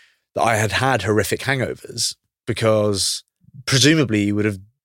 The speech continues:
done it less to yourself. I didn't feel impeded by it, although you now know,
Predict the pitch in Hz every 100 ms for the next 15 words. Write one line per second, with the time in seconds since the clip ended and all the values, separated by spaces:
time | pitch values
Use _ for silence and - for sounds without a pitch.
0 | 117 110 123 113 113 127 151 - 110 95
1 | - - 107 - _ _ _ _ _ _
2 | _ _ 127 139 135 - - 139 135 110
3 | 92 - - 101 95 107 98 85 85 82
4 | 95 - 110 107 107 101 95 92 _ _
5 | _ _ _ _ _ _ _ 113 113 120
6 | 131 131 120 107 98 95 92 110